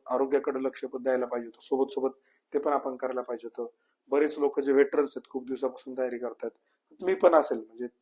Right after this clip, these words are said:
अ, की बाबा <clears throat> वजन वाढलेलं आहे, वजन वाढल्यामुळं त्याच्या असोसिएटेड जे काही आजार आहेत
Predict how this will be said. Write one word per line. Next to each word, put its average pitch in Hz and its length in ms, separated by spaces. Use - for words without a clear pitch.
अ, 120 180
की 127 180
बाबा 127 240
<clears throat> 127 240
वजन 143 280
वाढलेलं 127 420
आहे, 110 220
वजन 135 240
वाढल्यामुळं 131 600
त्याच्या 131 260
असोसिएटेड 127 580
जे 123 120
काही 123 260
आजार 123 200
आहेत 110 100